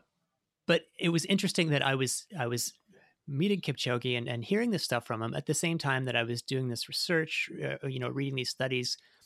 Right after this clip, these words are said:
about things like motivational self-talk and the, the fact that they work, or reading studies about the fact that, hey, you know what, you, you know, you tell a runner to smile and they actually, their running economy gets two percent better. They,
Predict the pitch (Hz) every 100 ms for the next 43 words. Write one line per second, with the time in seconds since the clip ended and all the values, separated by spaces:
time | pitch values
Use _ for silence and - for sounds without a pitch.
0 | _ 135 127 139 147 131 123 120 127 120
1 | - 127 123 120 120 120 120 127 120 -
2 | 113 110 - 123 117 113 - 123 - 117
3 | 113 123 113 120 117 - 120 127 127 123
4 | - 120 120 131 117 123 127 131 - 120
5 | 117 120 - - - _ - 240 196 123
6 | 131 147 202 123 117 - - - 123 120
7 | 120 120 131 131 120 120 117 - 123 120
8 | 117 113 - _ - _ 131 123 127 135
9 | - 131 123 117 117 117 - 110 104 107
10 | 110 104 - - 113 101 110 104 110 104
11 | 101